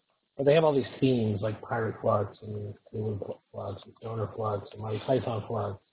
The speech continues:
I actually have Star Flux. It's really fun.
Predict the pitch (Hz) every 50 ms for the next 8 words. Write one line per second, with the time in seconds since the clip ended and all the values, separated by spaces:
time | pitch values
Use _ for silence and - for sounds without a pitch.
0 | _ 101 101 - _ _ _ _ _ _ - - 135 170 170 170 156 - - 143
1 | 123 - - 156 151 139 123 110 - - - 131 127 120 110 - 120 110 107 107
2 | - - 101 98 - - 117 113 110 104 - 101 101 104 104